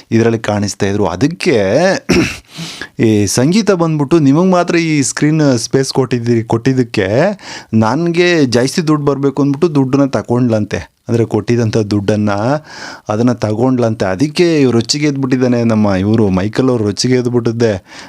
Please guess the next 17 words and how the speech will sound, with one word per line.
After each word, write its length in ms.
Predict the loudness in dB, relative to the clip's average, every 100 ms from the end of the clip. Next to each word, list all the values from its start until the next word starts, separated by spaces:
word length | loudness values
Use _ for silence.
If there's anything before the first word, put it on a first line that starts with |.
| -2
ಆ, 220 | 0 2
ಏನ್ 380 | 2 2 2 2
ಮಾತಾಡ್ತಾರೆ 640 | 0 0 0 0 0 0
ಅವರು? 400 | 2 0 2 2
ಏನ್ 240 | 4 4 4
ಇವ್ರೇನಾದ್ರೂನು 680 | 6 4 4 2 2 2 2
Bigg 160 | 0
Boss-ಅಲ್ಲಿ 340 | 0 -2 -4 -4
ಕ್ಯಾಮ್ರಾ 400 | -2 0 2 0
ಹಾಕ್ಸಿದಾರಾ? 500 | -2 -4 -2 -2 0
Bigg 200 | -2 0
Boss 240 | -2 0
ಒಳಗಡೆ 200 | 0 0
ನನ್ 120 | 0
ಕರ್ಕೊಬಂದ್ಬಿಟ್ಟಿದಾರಾ? 920 | -2 -2 0 -2 -2 -2 -2 0 0
ಸ್ಕ್ರೀನ್ 400 | -2 -2 0 0
ಸ್ಪೇಸ್‌ಗೆ 760 | 0 0 0 0 -2 -2 -10 -8